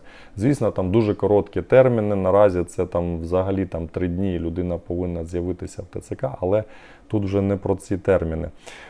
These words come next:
Тому що повістка без опису, без конверта, яка кинута в поштову скриньку, ну,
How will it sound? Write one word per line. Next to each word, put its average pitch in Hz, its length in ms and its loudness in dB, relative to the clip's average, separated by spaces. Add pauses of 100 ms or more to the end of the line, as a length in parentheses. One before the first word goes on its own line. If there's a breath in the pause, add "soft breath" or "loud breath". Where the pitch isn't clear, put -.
(140)
Тому 135 240 2
що 107 220 0
повістка 131 440 6
без 90 240 2
опису, 110 400 4
без 90 240 0
конверта, 98 540 4
яка 90 220 2
кинута 95 460 2
в 80 60 -4
поштову 87 460 -4
скриньку, 139 520 0
ну, 104 240 2